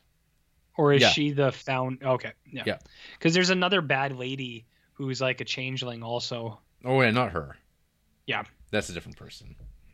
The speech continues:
Speaker 1: That lady's hard, I, I couldn't tell you who that person was
Speaker 2: Yeah.
Speaker 1: because it's, like, uh, it's got the Odo makeup, and you're like, "What is this?"
Speaker 2: Huh.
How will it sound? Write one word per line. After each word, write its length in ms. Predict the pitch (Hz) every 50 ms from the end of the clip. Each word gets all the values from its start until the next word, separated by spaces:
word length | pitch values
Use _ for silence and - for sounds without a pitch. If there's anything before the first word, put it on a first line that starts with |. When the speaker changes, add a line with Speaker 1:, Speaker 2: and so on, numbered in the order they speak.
| -
Speaker 1:
That 140 | - 165 175
lady's 240 | 185 185 190 190 -
hard, 240 | - 160 160 143 - -
I, 200 | 160 151 156 160 156
I 100 | 151 147
couldn't 300 | 143 - 160 151 147 139
tell 140 | - 143 139
you 120 | 131 117
who 180 | - 135 131 127
that 160 | 127 120 113
person 340 | - 131 117 - - 117 113
was 220 | 110 110 110 110 113
Speaker 2:
Yeah. 80 | - 113
Speaker 1:
because 240 | - - 117 110 117
it's, 180 | 110 - -
like, 240 | 123 113 110 101 -
uh, 280 | 123 117 113 107 110 113 - _ _ - _ _ _ _ _ _ _
it's 160 | - 160 135
got 160 | - 143 135 139
the 80 | 147
Odo 400 | - 135 131 135 139 147 151 151
makeup, 480 | 151 151 151 147 - 165 165 175 - -
and 80 | 123
you're 120 | 120 120 117
like, 220 | 113 113 110 - 135
"What 120 | 135 127
is 120 | 113 110
this?" 280 | 113 104 104 - - - - - - - - - - _ _ -
Speaker 2:
Huh. 400 | - - - - - 202 165 135